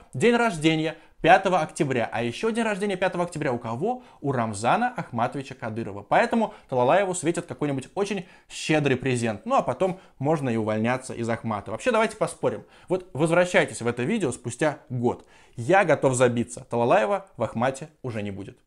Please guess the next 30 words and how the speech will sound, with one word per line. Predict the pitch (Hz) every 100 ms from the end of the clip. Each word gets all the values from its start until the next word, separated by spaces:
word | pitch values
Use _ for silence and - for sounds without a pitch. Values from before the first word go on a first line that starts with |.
| _ _ _ _ _ _ - - - - - - - - - - 494 - 523 - - - - - - - - - - - - -
Марко | 139 151 170 160 131
Ройс | 127 160 -
получил | - 120 - 143
очередную | 120 117 123 131
травму. | 127 117 101 98 -
Он | 185 160 139
долго | 170 143
восстанавливался | 120 110 131 131 120 120
от | -
предыдущего | 127 135 143 135
повреждения, | 113 127 127 123 139 202 139
вроде | 165 147
бы | 135
восстановился, | 131 - 147 190 - - - - -
всё, | 170
тренируется, | 143 147 165 214 175
потом | 123 131 147 135
бац, | 170 190 - - _ _ -
воспаление | 165 - 147 139 123 113
очередное, | 104 113 113 202 202
и |
снова | - 160 170 - -
не | - 135 135
может | 143 143 123
нормально | 113 113 123 117
тренироваться. | 113 113 110 101 95 - 110
И |
это, | 135 190
конечно | - 131 151 135
же, | 120 113